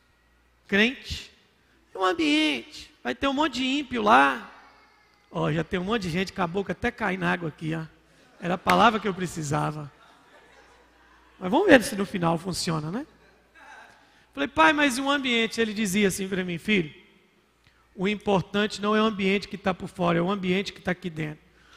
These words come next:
Quando o ambiente interior é poderoso, o ambiente exterior não representa nada. Jesus visitou casa de pagão,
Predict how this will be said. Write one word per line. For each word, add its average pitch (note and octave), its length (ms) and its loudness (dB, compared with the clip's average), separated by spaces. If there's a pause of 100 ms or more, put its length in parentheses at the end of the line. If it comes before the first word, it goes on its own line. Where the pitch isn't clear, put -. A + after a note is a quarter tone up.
(180)
Quando A3+ 300 -2
o A#3 60 4
ambiente B3+ 600 0
interior G3+ 480 4
é F#3+ 60 2
poderoso, F#3 800 0
o F#3+ 140 -4
ambiente G3+ 500 -2
exterior F#3 460 -2
não G3 80 -4
representa E3+ 680 -4
nada. D3 280 -12 (880)
Jesus G3+ 380 0
visitou G3+ 440 0
casa G#3 320 2
de F3 120 -6
pagão, F3 580 -2